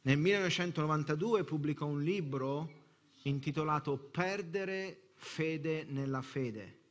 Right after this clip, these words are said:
Da allora con sua moglie ha fondato un'associazione chiamata Libertà dalla religione, ha sostenuto più di centoventicinque dibattiti nelle università americane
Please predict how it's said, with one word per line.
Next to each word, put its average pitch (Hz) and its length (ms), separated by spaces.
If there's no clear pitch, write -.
Da 135 120
allora 175 360
con 143 220
sua 170 220
moglie 139 320
ha 139 80
fondato 147 340
un'associazione 143 680
chiamata 131 400
Libertà 131 560
dalla 139 240
religione, 127 840
ha 127 140
sostenuto 156 500
più 160 160
di 135 140
centoventicinque 151 1040
dibattiti 131 720
nelle 123 160
università 131 580
americane 131 840